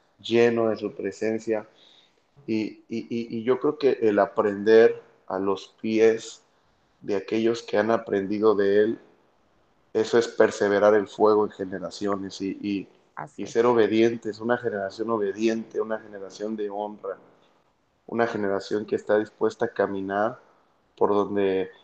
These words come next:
Speaker 1: esos hombres que lo cautivaron han caminado y entender nuestra asignación.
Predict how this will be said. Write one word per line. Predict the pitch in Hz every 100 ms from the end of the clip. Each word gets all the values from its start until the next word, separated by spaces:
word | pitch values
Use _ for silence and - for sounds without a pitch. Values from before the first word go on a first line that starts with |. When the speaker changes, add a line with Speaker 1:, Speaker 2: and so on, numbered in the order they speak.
| _ _ _
Speaker 1:
esos | 101 117 110 113
hombres | 113 113 113 113
que | -
lo | 98 95
cautivaron | - 98 98 104 107 107
han | 110 107
caminado | - 107 101 98 107 120 190 - - _ _ _ _ _ _ _
y | 107 113
entender | 104 104 107 101 104 117 123
nuestra | 131 - 104
asignación. | 95 101 95 92 90 110 107